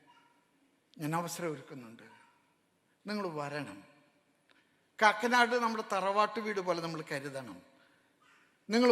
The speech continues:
വന്ന് അവിടെ കുറേയൊക്കെ കാണണം, താമസിക്കണം. നമുക്ക് ഒരുപാട് ഒന്നിച്ച് സഹയാത്രിക,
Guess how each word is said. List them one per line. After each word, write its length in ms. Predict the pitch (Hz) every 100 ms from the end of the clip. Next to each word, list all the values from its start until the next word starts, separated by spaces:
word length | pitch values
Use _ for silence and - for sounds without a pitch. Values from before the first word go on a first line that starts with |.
| 214
വന്ന് 320 | 190 202 180 139 139 139 - - -
അവിടെ 180 | 160 160
കുറേയൊക്കെ 380 | 160 156 156 156 135 - - -
കാണണം, 480 | 151 165 185 175 175 165 - - - _ _ _ - -
താമസിക്കണം. 720 | 120 156 160 165 - 120 104 - - _ _ _ _ _ _ _ _ 160
നമുക്ക് 300 | 156 147 151 139 160
ഒരുപാട് 720 | 147 143 147 160 170 170 160 147 143 - 147
ഒന്നിച്ച് 460 | 147 147 147 151 135 - _ _ _ _ _ _ - -
സഹയാത്രിക, 800 | 160 156 175 180 180 180 185 175